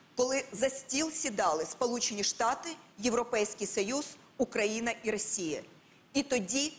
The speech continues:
добивалися серйозних результатів. Тому що з Росією говорити віч-навіч Україні — це занадто слабка позиція. І тому перше, що зараз потрібно зробити,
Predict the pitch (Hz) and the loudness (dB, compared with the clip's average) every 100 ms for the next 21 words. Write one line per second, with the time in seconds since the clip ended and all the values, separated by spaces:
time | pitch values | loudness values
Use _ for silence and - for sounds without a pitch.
0 | 196 226 220 214 220 247 - 247 202 190 | -4 0 2 4 2 0 -6 -8 -4 0
1 | 190 196 - 185 190 180 170 156 151 - | 0 -2 -6 -4 -4 -2 -2 -2 -8 -18
2 | - - - - 247 262 269 226 214 233 | -20 -20 -20 -2 0 2 2 0 0 0
3 | - 302 311 185 123 - - - 247 247 | 0 2 2 0 -2 -8 -14 -4 2 4
4 | 262 285 269 233 277 - - 262 233 175 | 4 2 0 -2 0 0 0 0 0 0
5 | - - 240 - 233 240 311 262 143 - | -2 -2 -6 -2 0 0 -2 -4 -8 -10
6 | - - _ _ - 247 233 180 202 254 | -20 -20 _ _ -2 -2 -2 -6 -2 0
7 | 240 262 285 - 311 - 196 - 185 - | 2 2 0 -4 -4 -2 -4 0 -2 -2
8 | 196 180 - - 151 170 - - _ _ | -6 -6 -6 -6 -6 -10 -16 -20 _ _
9 | - - - - 269 277 262 226 156 - | -20 -20 -8 -2 2 4 4 2 -2 -10
10 | - 262 311 302 311 269 254 214 262 262 | -6 2 2 2 -2 -4 -2 0 2 0
11 | - 220 214 247 233 226 233 196 208 - | -2 -6 -4 -4 -4 -2 0 0 0 -2
12 | - | -10